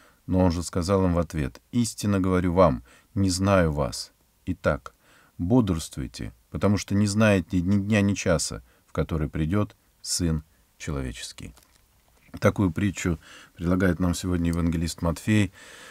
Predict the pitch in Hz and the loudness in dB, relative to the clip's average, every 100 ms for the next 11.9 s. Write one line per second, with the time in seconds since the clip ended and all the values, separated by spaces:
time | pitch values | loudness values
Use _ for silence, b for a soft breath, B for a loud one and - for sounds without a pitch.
0 | B B - 80 82 - 104 92 87 - | B B -8 -2 -2 2 0 2 -2 -2
1 | 82 82 80 - 107 95 - - 87 80 | -6 -4 -4 0 0 0 -4 -10 -6 2
2 | 82 80 78 87 85 82 80 - 104 101 | 4 4 0 -6 -4 -2 -4 -2 2 4
3 | 92 85 80 b b b _ 82 85 78 | 4 2 0 b b b _ 0 2 2
4 | - _ - 73 110 107 82 67 64 57 | -4 _ -12 -2 2 4 4 0 -4 -6
5 | B B B B B B B B B - | B B B B B B B B B 0
6 | 87 90 90 80 120 117 104 98 90 85 | 2 4 4 4 6 6 6 6 4 0
7 | B - 87 90 90 82 82 85 80 - | B 0 0 4 4 2 2 2 0 -4
8 | - 78 82 82 101 101 90 85 78 B | -8 -4 -2 0 2 4 4 0 -4 B
9 | 80 87 80 76 73 73 69 67 62 57 | 2 2 2 -2 -2 -4 -6 -8 -8 -10
10 | 52 _ _ b b b b b 92 101 | -14 _ _ b b b b b 0 0
11 | 107 107 104 98 87 107 131 - - | 4 4 4 0 2 4 4 -2 -12